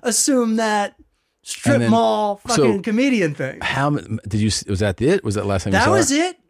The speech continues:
Speaker 1: but honestly, not because of, she did, she was the one who was like, "Yeah, good enough." Like,
Speaker 2: Oh.
Speaker 1: "I've ha-, I've ha-, I've, I've got work to do, young man."
Speaker 2: Yeah, yeah.
Speaker 1: You know? And, um,
Speaker 2: Were you close in age?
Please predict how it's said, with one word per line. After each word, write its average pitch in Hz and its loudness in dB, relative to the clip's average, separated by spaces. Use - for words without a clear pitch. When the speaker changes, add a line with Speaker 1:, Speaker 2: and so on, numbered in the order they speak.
Speaker 1:
but 185 -4
honestly, 247 -4
not 196 -2
because 190 -4
of, 165 -4
she 302 0
did, 277 -4
she 339 2
was 254 2
the 220 -2
one 196 -2
who 180 -2
was 165 -2
like, 165 0
"Yeah, 185 -2
good 208 -2
enough." 180 -4
Like, 185 2
Speaker 2:
Oh. 220 2
Speaker 1:
"I've 208 0
ha-, 214 2
I've 190 2
ha-, 202 0
I've, 190 -2
I've 185 -2
got 185 0
work 175 0
to 165 -6
do, 139 -4
young 131 -4
man." 127 -6
Speaker 2:
Yeah, 101 0
yeah. 82 -2
Speaker 1:
You 156 -2
know? 139 -4
And, 160 -2
um, 151 -2
Speaker 2:
Were 123 0
you 143 4
close 147 0
in 135 0
age? 202 -2